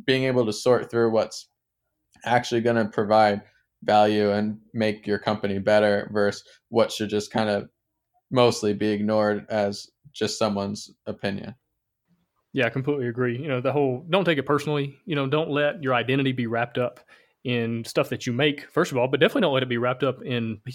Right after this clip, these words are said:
Speaker 2: people's opinions about stuff that you make. You know, you,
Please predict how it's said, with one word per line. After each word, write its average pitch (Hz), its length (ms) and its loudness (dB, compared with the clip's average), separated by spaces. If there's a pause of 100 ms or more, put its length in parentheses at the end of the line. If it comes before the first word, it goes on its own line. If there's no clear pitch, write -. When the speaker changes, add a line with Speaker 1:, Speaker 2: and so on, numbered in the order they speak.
(120)
Speaker 2:
people's 190 320 0
opinions 143 520 2
about 120 280 -4
stuff - 360 -4 (280)
that 139 160 0
you 127 120 0
make. 104 260 -6
You 151 160 -6
know, 120 100 -2
you, 151 300 -8